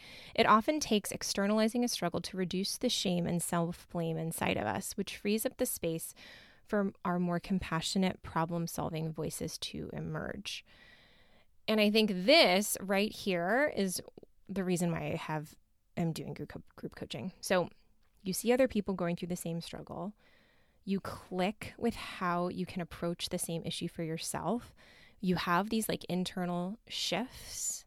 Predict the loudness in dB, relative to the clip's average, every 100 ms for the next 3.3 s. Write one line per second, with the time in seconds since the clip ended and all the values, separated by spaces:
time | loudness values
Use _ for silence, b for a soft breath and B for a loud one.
0 | -20 b b b 0 6 6 6 4 2
1 | 2 0 2 0 0 -2 -2 -2 -4 -2
2 | -2 0 0 -2 -2 -2 -2 -4 -8 -14
3 | -18 -12 -12